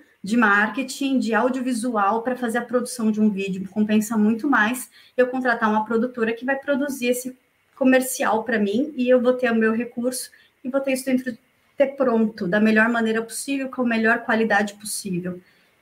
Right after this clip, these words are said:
Isso depende de quê? De avaliação.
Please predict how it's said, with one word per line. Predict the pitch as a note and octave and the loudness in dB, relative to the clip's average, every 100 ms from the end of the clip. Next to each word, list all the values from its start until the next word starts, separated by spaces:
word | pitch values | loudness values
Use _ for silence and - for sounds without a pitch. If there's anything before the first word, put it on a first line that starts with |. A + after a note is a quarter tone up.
| _ _ - | _ _ -8
Isso | G#3 B3 C4+ | -2 0 4
depende | B3 B3 B3+ B3 | 4 6 4 4
de | G#3+ | 2
quê? | A#3 A3 | -4 -2
De | G#3+ | 0
avaliação. | A3+ A3+ A3+ B3 - G#3+ F3 F3 | 0 0 0 -2 -4 -2 0 0